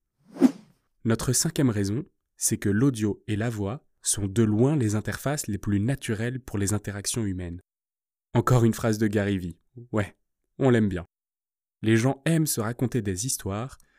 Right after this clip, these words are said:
et c'est ce rapport intime qu'on retrouve dans le podcast qui plaît aux auditeurs.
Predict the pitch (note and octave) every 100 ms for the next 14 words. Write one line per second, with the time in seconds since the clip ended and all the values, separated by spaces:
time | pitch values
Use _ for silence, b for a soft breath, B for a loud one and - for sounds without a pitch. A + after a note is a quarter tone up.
0 | b b A2+ - D#3+ - G2 B2 G#2+ F#2+
1 | - C#3 - B2+ D3+ D3+ A2+ G#2 A#2 -
2 | C#3 G#2 F#2+ - A#2+ - D3 - - -
3 | - D#3+ - A#2 A2+ G#2 G2+ F#2 E2+ -